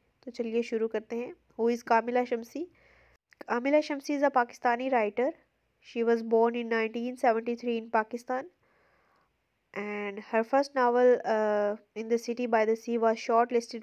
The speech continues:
for the Mail on Sunday।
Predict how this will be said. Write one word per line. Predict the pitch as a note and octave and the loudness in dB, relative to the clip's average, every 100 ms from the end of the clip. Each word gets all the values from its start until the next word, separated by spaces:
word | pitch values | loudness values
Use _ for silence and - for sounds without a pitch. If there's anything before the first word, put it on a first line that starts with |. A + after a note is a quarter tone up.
| - | -2
for | A3+ | 0
the | A3 A3+ - _ _ _ _ G#3+ | 2 -2 -4 _ _ _ _ -4
Mail | A3+ A3+ A#3+ A#3+ - G3+ | 0 2 2 0 -4 -6
on | A3 A3 - | -6 -8 -8
Sunday। | A3 G#3 A3+ A#3+ | -8 0 2 2